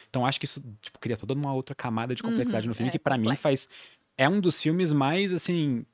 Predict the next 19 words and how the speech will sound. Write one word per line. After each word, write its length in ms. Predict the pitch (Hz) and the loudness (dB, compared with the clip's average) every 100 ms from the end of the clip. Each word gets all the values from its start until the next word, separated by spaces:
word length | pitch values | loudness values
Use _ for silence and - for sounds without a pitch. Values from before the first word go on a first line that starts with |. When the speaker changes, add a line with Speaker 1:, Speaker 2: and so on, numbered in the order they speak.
| - | -2
Speaker 1:
inovadores 880 | 151 165 180 160 143 117 147 170 156 | 2 4 4 2 0 2 2 2 0
que 100 | 151 | -2
eu 60 | |
vi 160 | 110 131 | -2 -2
na 80 | 143 | 0
minha 220 | 135 110 | 0 0
vida, 360 | 101 127 180 202 _ _ _ _ | 0 0 -2 -6 _ _ _ _
que 80 | - | -2
eu 160 | 117 110 | -2 0
adorei, 580 | 117 151 131 104 143 185 _ _ | 2 4 4 4 2 -4 _ _
só 180 | - 139 | -4 0
que 100 | 175 | 2
eu 40 | |
não 100 | 170 | 2
posso 280 | 143 165 185 | 2 0 0
dizer 300 | 185 143 156 | 0 0 0
também 220 | 160 147 | -2 -4
que 100 | 147 | -2
é 240 | 151 131 | 0 0